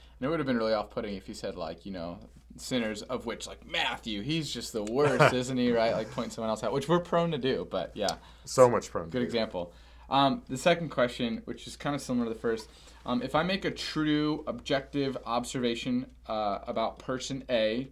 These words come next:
Speaker 1: to person B, for example, I have observed that A is almost always late. Is this gossip, or am I just stating a fact?
Speaker 2: Yeah. Well, that,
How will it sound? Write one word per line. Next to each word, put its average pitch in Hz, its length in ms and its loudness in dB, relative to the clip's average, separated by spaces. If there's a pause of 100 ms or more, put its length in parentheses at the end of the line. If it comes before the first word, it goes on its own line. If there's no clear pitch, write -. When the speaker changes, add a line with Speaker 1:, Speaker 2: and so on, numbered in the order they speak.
(120)
Speaker 1:
to - 100 -16
person 127 420 -2
B, 120 260 2
for 120 140 -4
example, 110 540 -2 (260)
I 110 120 0
have 107 140 0
observed 113 600 0
that 107 260 -2
A 151 220 4
is 120 140 0
almost 113 340 -2
always 127 420 2
late. 117 320 0 (380)
Is 165 440 0
this 127 340 0 (200)
gossip, 120 580 0 (400)
or 127 260 4
am 127 100 2
I 131 140 2
just 127 260 -6
stating 113 420 0
a 101 60 -8
fact? - 520 -10 (1700)
Speaker 2:
Yeah. 113 340 6 (680)
Well, 131 380 10
that, 135 360 8